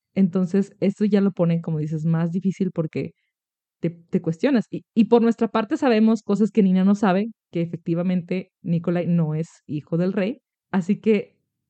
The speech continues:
sí te pone a pensar de que qué tal si todo lo que dicen o todo lo que se sabe y lo que sabemos sale a la luz, porque mencionan ahora sí las cartas, que creo que ya no se han mencionado, ¿no? Que él era parte de la misión de Nina,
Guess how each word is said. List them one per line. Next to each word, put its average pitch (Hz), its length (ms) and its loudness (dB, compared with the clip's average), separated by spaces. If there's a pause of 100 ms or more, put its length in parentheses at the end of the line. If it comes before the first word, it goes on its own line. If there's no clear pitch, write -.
(120)
sí 226 160 0
te 240 120 0
pone 233 180 2
a - 40 0
pensar 214 260 -2
de 190 80 -4
que 180 120 -10
qué 214 160 -2
tal 220 260 -2
si 240 400 -2 (560)
todo 208 220 2
lo 254 160 2
que 226 80 0
dicen 202 560 0 (640)
o 175 120 -2
todo 196 200 0
lo 240 100 0
que 226 120 -2
se 196 120 -4
sabe 180 480 0 (540)
y 196 100 2
lo 180 140 2
que 185 80 -2
sabemos 170 460 0
sale 185 240 0
a 180 40 2
la 170 80 2
luz, 170 320 -2 (560)
porque 208 260 2
mencionan 208 580 4
ahora 180 280 -2
sí 220 220 -2
las 170 300 -2
cartas, 175 400 -4
que 170 220 -6
creo 220 160 -4
que 262 100 -4
ya 262 60 0
no 254 80 0
se 254 120 -4
han 233 120 4
mencionado, 196 400 2
¿no? 160 100 -4
Que 165 140 -4
él 156 160 -4
era 175 200 -2
parte 185 260 -2
de 190 40 0
la 185 100 2
misión 165 280 0
de 170 80 2
Nina, 247 240 2